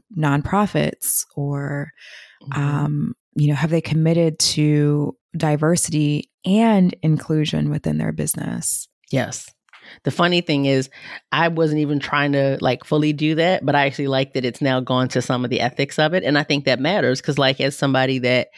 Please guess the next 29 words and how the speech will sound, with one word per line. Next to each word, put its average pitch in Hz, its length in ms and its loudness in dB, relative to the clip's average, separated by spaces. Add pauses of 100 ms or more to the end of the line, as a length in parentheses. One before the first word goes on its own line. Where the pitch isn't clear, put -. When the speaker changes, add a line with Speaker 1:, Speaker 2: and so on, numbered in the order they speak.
(340)
Speaker 2:
has, 131 580 -2
um, 101 560 -4 (480)
a 127 60 0
large 160 280 2
amount 113 240 0
of 110 120 -4
plants, 117 380 -2
my, 113 300 0 (140)
my, 127 160 0
my 123 120 2
child's 151 360 -2
like, 135 160 2
"Mommy, 208 260 2
it's 185 100 0
almost 240 300 2
a - 20 -6
jungle." 190 400 -2 (480)
Um, 214 320 4 (340)
<laughs> - 240 0
and, 196 600 2 (600)
um, 151 480 2 (260)
I 165 460 2 (160)
prefer 156 800 2
to 156 140 -2
buy 135 400 2
from 123 680 -2 (400)
smaller, 147 840 2
local 147 580 2
owned, 120 540 -2